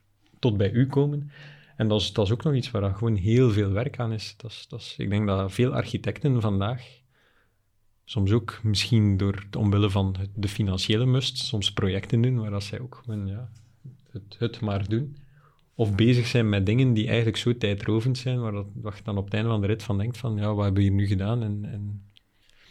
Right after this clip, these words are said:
en dat is iets, pas op, ik zie dat in onze sector ook, hè. Dat is... Dat is, het durven keuzes maken is het allermoeilijkste dat er is. Dat is durven zeggen van, een project doe ik niet, omwille van die reden, is soms veel sterker dan te zeggen van, ja, ja, we zullen het wel doen.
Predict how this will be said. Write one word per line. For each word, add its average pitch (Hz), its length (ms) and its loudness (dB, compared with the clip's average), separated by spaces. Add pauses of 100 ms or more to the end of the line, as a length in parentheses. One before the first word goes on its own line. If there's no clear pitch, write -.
(320)
en 110 120 2
dat 113 100 6
is - 80 2
iets, 127 140 2
pas - 220 2
op, 131 180 -2 (600)
ik - 80 -20
zie 113 120 -2
dat 98 260 0
in 107 160 2
onze 107 300 4
sector - 460 -2
ook, 120 320 0
hè. 117 180 -4
Dat 104 160 -2
is... - 80 -6
Dat 98 160 -6
is, - 180 -10 (400)
het 98 220 2
durven 123 340 4
keuzes 123 400 4
maken 127 300 0
is 101 80 0
het 98 220 -4
allermoeilijkste 120 760 4
dat 95 180 -2
er 98 60 -2
is. - 240 -8
Dat 104 140 0
is 95 60 0
durven 110 260 4
zeggen 113 240 4
van, 110 160 0
een 104 100 -2
project 104 440 2
doe 110 140 6
ik 98 180 0
niet, 127 220 2
omwille 107 400 4
van 101 220 4
die 104 180 4
reden, 123 220 2
is 107 100 -4
soms - 240 -2
veel 113 160 4
sterker 113 540 0
dan 104 240 4
te 104 120 0
zeggen 110 200 2
van, 110 160 0
ja, 135 160 0
ja, 147 200 -2
we 113 80 0
zullen 110 280 0
het 104 160 -4
wel 98 180 -6
doen. 113 120 -6